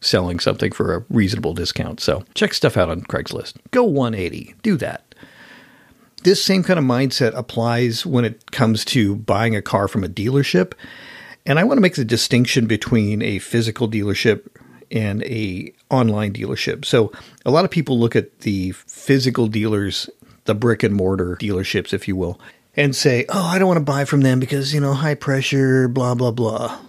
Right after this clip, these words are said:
Look, there's a certain amount of pressure everywhere, and there's a certain amount of profit built into these dealerships that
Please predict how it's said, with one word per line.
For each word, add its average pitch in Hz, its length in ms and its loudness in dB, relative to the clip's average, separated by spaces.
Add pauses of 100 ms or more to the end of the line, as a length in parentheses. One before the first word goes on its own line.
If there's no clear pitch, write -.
(180)
Look, 160 320 -2
there's 156 240 -2
a 151 80 2
certain 160 240 -2
amount 135 160 2
of 113 80 -4
pressure 113 400 -2
everywhere, 131 640 0 (200)
and 143 160 2
there's 143 160 2
a 143 60 2
certain 254 400 -2
amount 127 320 2
of 104 380 -2 (340)
profit 143 640 0 (200)
built 123 300 2
into 131 580 2
these 107 260 -2
dealerships 143 640 -2
that 107 240 -2